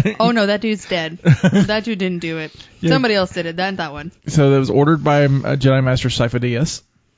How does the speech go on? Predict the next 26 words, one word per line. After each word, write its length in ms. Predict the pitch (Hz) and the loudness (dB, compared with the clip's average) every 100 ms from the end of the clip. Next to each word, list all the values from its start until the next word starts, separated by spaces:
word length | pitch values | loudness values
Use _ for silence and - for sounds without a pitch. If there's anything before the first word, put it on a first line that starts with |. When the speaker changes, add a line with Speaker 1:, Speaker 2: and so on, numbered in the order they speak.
| - | -4
Speaker 1:
who 120 | 143 | -2
was 120 | 131 | 0
on 100 | 123 | 0
the 80 | 120 | 0
council 540 | 131 120 120 151 151 - - | -2 -2 -2 0 -2 -2 -2
ten 160 | 131 | 0
years 180 | 123 120 | 2 0
ago, 180 | 113 123 | -2 0
and 80 | 123 | 0
he 60 | |
died 340 | 127 151 135 120 | 0 0 0 0
ten 120 | 120 | 2
years 160 | 113 113 | 2 -2
ago. 300 | - 104 120 - - - | -6 -6 -8 -12 -20 -20
So 140 | - 131 | -2 2
he 80 | 131 | 2
died 340 | 127 139 131 123 123 - - - - - - - - - | 2 2 2 -2 -8 -12 -16 -16 -16 -8 -6 -6 -6 -2
probably 280 | 151 151 139 | 0 0 0
prior, 360 | - 143 131 | 0 2 2
right 180 | 123 120 | 2 0
after 200 | 117 117 | -2 -2
the 80 | 117 | -2
events 220 | 110 104 | 0 -2
of 60 | - | -4
Phantom 200 | 95 85 | -6 -4
Menace. 300 | 80 - | -6 -8